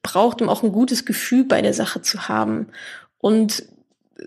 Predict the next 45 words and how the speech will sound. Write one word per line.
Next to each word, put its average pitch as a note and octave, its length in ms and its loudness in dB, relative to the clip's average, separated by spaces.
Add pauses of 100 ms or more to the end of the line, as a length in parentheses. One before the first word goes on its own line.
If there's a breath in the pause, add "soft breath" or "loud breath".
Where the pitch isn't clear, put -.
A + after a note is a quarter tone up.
(640)
man A3 200 4
muss B3 120 4
natürlich C4 300 0
aber - 140 2
schon C4 240 0
auch - 120 0
in A3+ 100 0
der G#3+ 100 0
Lage A#3+ 360 2
sein, A3 300 0
einzuschätzen, A#3+ 600 -2
okay, A3+ 260 0
hab - 180 -2
ich C4 120 2
jetzt G#3 240 -2
genug G#3 340 0
Wissen G#3+ 320 0
oder G3+ 220 2
nicht? A#3+ 340 2
Also F#3+ 220 -4
wie G3+ 120 0
gesagt, G3+ 460 0 (320 loud breath)
ich - 180 -2
kaufe A3 240 4
mir A3 60 4
die A3 80 4
Finanztests A3 680 0
und G#3 100 -2
kaufe G#3+ 240 -2
die - 80 0
ersten G#3+ 260 0
drei G3 180 2
E G3 120 0
T - 120 -2
Fs, A#3+ 180 -2
die A3 60 -2
da G3 120 4
oben F3+ 240 0
stehen, G#3+ 360 0
ist - 280 -4
halt A#3 140 -4
einfach G#3+ 300 -2
sehr, F#3+ 360 -2
sehr F#3+ 160 0
gefährlich. G#3+ 600 -2